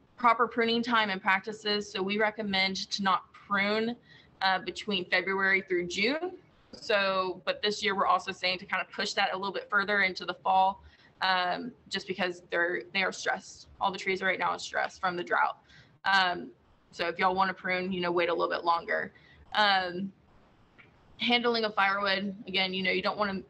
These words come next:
move it to new locations. You know, that's oftentimes why you see state parks and national parks saying, you know, "No bringing in untreated wood or, you know, wood that didn't come from the park," uh, is to pre-, prevent those spreads of diseases.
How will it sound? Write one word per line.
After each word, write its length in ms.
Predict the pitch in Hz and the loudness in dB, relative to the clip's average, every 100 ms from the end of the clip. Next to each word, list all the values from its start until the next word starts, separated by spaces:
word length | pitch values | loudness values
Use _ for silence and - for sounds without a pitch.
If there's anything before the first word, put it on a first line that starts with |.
| - | -2
move 360 | 202 202 220 | 0 2 2
it 360 | 202 185 - - | 2 0 -2 -10
to 140 | - 208 | -4 -2
new 180 | 196 | 0
locations. 800 | 185 185 - 175 175 165 175 190 | 0 -2 -2 -4 -2 -4 -6 -8
You 80 | 196 | -4
know, 80 | 185 | -2
that's 160 | 185 185 | -2 0
oftentimes 560 | 190 190 190 190 190 | -2 -2 -4 -4 -2
why 80 | 190 | -4
you 120 | 185 | -4
see 440 | 190 185 185 180 180 | -6 -4 0 0 0
state 320 | - 220 214 | 0 -2 2
parks 400 | 202 185 - - | 2 2 0 -8
and 80 | 190 | -4
national 320 | 190 - 190 | -2 -4 -4
parks 260 | 190 185 - | -2 -2 -2
saying, 320 | 196 185 190 | 0 0 -2
you 160 | 185 180 | -4 -4
know, 100 | 180 | -4
"No 360 | 185 190 190 | -2 0 0
bringing 360 | 180 196 185 185 180 | 0 -2 -2 -4 -4
in 200 | 180 185 - _ _ - | -4 -8 -16 _ _ -2
untreated 580 | 226 220 226 220 196 190 | 0 0 0 2 2 2
wood 480 | 196 185 185 175 175 | 4 4 4 2 0
or, 480 | 185 185 175 175 185 | 0 4 4 4 0
you 80 | 185 | -2
know, 320 | 175 180 185 - | -2 -2 -4 -4
wood 180 | 190 185 | -4 -2
that 120 | - | -4
didn't 220 | 196 - | -4 -4
come 320 | - 180 180 | -4 -2 -2
from 340 | 185 185 180 175 | 0 2 2 -2
the 80 | - | -10
park," 460 | - - - - _ - - - - | -4 -2 -2 -8 _ -20 -20 -14 -4
uh, 140 | 165 - | -2 -2
is 160 | - | -8
to 80 | 185 | -6
pre-, 140 | 185 185 - _ _ - | -4 -4 -8 _ _ -8
prevent 560 | 202 180 196 190 - | -6 -2 0 0 -2
those 160 | 180 180 | -2 -4
spreads 360 | - 180 175 180 | 0 -2 -2 -6
of 100 | 170 | -8
diseases. 720 | 165 170 160 123 - - | -8 -8 -8 -8 -8 -12